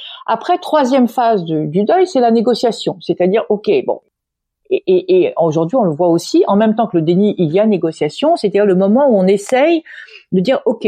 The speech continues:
je veux bien faire des efforts, mais, euh, euh, je, je, si je pouvais en, en, en faire un peu moins que les autres, ça serait, ça serait quand même mieux. »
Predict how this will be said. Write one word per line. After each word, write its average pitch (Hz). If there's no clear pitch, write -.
je 160
veux 170
bien 185
faire 190
des 156
efforts, 269
mais, 214
euh, 151
euh, 71
je, 160
je, 147
si -
je -
pouvais 190
en, 196
en, 151
en 165
faire 190
un 190
peu 196
moins 190
que 190
les 165
autres, 277
ça -
serait, 208
ça 175
serait 202
quand 208
même 202
mieux. » 170